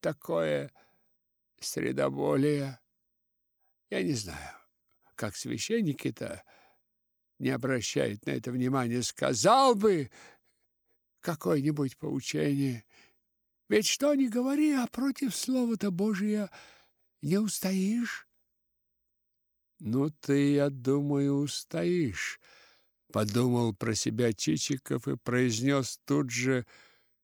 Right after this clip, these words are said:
что из уважения к нему он готов принять даже издержки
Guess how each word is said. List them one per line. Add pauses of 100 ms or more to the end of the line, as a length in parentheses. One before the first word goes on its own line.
(140)
что
из
уважения
к
нему (800)
он
готов
принять
даже
издержки